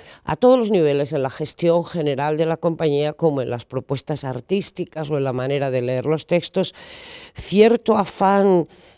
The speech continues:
didáctico, pero ese afán didáctico que no trata de imponer, sino que trata de abrir posibilidades, como ocurría cuando yo era profesora de instituto hace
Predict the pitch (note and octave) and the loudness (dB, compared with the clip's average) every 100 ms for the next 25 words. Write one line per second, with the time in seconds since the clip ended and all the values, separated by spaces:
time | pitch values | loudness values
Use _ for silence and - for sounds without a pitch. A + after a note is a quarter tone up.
0 | _ D#3 F3 F3 F#3+ - - F3+ - E3+ | _ 0 2 2 0 -4 -8 -6 -2 0
1 | E3+ F#3 G#3 A3 - G#3+ G3 F#3 F#3+ - | 2 2 0 -2 0 0 2 2 0 -8
2 | - E3+ F3 E3 E3 F3 - F3 D#3 D#3 | -4 -2 2 2 2 0 2 2 2 2
3 | D#3+ D3 C#3+ C#3 C3+ D3+ B2+ C3 - C#3 | 0 0 0 -2 -6 -8 -6 -6 -6 -6
4 | - D3+ D3+ - F3 E3 D3+ - - - | -2 -2 -2 -4 -2 -2 -4 -14 -20 -12
5 | C3+ E3+ D#3 D3+ F#3+ A3 G3+ - E3 - | 0 2 2 4 4 4 2 0 -4 -2
6 | E3 D3+ D3+ D3 C#3 C#3 D3 D3+ D3+ - | -2 0 0 0 0 0 -2 -4 -6 -14
7 | _ - F#3+ F#3+ F#3 - F3+ A#3 A3 F3+ | _ 0 2 4 0 0 0 2 2 2
8 | E3+ D3+ C3+ C#3 C3+ C#3+ C3+ D#3 D3+ C#3+ | 2 2 2 0 0 -4 -4 -2 0 0
9 | C#3+ - D#3+ - F3+ F3+ E3+ C3+ - D3+ | -2 -4 -8 -2 -4 2 2 2 0 -2